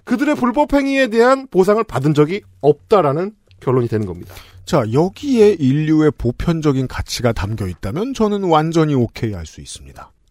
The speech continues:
Speaker 1: 그렇습니다.
Speaker 2: 네.
Speaker 1: 근데 더 웃긴 점은 뭐냐면 이것도 역시 대법원 판결문에서 확인이 되는 바인데 그 뒷페이지 보시면
Speaker 2: 음.
Speaker 1: 일본은 그때 줬던, 한일 청구권 협정 때 줬던 그 삼억 달러의 돈에 대한 성격을 규정할 때도
Speaker 2: 음.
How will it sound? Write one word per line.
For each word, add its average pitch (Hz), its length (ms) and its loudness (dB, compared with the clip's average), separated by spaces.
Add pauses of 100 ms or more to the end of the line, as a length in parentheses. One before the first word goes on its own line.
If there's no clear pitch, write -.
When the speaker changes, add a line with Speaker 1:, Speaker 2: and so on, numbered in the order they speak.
(100)
Speaker 1:
그렇습니다. 185 680 -4 (160)
Speaker 2:
네. 147 360 0 (100)
Speaker 1:
근데 277 200 -2 (200)
더 226 220 0
웃긴 285 340 -2
점은 254 260 0
뭐냐면 131 300 -2
이것도 262 220 0
역시 226 180 0
대법원 220 720 2
판결문에서 226 600 2
확인이 262 320 -4
되는 170 240 4
바인데 101 560 -2 (280)
그 190 120 -4
뒷페이지 208 380 -2
보시면 139 580 2
Speaker 2:
음. 107 280 -6 (280)
Speaker 1:
일본은 269 600 2 (720)
그때 - 300 0
줬던, 156 340 -2
한일 294 280 0
청구권 277 400 0
협정 240 360 -2
때 233 120 -2
줬던 185 340 0
그 165 80 -6
삼억 311 400 0
달러의 202 600 2
돈에 208 340 0
대한 226 220 -2
성격을 254 680 -4
규정할 175 420 0
때도 120 540 -2
Speaker 2:
음. 131 220 -12